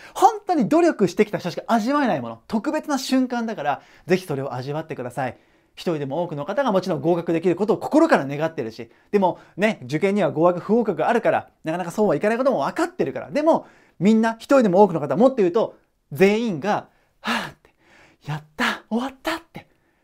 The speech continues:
そう思える。それは全員ができると思っているので、そうなることを心から願っております。はい、ちょっと結局長くなっちゃいましたけど、<laughs> ここまでね、お付き合いいただきありがとうございました。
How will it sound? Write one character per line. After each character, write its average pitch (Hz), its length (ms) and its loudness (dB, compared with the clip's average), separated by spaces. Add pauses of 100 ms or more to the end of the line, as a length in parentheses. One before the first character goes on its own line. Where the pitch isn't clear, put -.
(100)
そ 165 260 -4
う 156 40 -4
思 190 200 -2
え 208 80 2
る。 147 160 -4
そ - 80 -2
れ 330 80 2
は 339 120 4
全 277 240 0
員 277 40 0
が - 80 0
で 147 140 -6
き 254 120 0
る 202 80 6
と 131 120 -4
思 139 140 -6
っ 135 60 -16
て 143 100 -10
い - 20 -6
る 123 80 -8
の 123 80 -12
で、 160 200 -10 (220)
そ 151 140 -10
う 147 40 -6
な 151 80 -4
る 147 80 -4
こ 139 120 -8
と 117 100 -4
を - 160 -12
心 139 240 -10
か 135 80 -10
ら 113 140 -8 (100)
願 107 240 -16
っ 113 40 -18
て - 200 -18
お 104 80 -14
り 110 100 -16
ま 180 140 -4
す。 - 160 -16 (420)
は 131 120 -6
い、 - 100 -12
ち - 60 -20
ょ - 20 -20
っ - 0 -
と 131 80 -20
結 - 180 -14
局 127 80 -10
長 135 140 -8
く 127 80 -12
な 107 60 -12
っ 104 40 -18
ち - 80 -14
ゃ 107 40 -8
い - 20 -12
ま 101 80 -12
し - 20 -20
た 113 60 -10
け 101 80 -10
ど、 98 80 -8
<laughs> - 80 -6
こ 165 80 0
こ 165 120 2
ま 151 80 2
で 123 60 -8
ね、 165 120 -2
お 117 100 -4
付 - 140 -14
き - 20 -10
合 139 40 -2
い - 20 -4
い 123 40 -8
た 123 60 -6
だ 120 80 -10
き - 140 -10
あ 120 80 -6
り 131 100 -6
が 123 80 -4
と 117 160 -12
う 107 60 -12
ご 117 60 -14
ざ 147 100 -8
い 160 60 -6
ま 196 100 -4
し - 40 -6
た。 175 200 4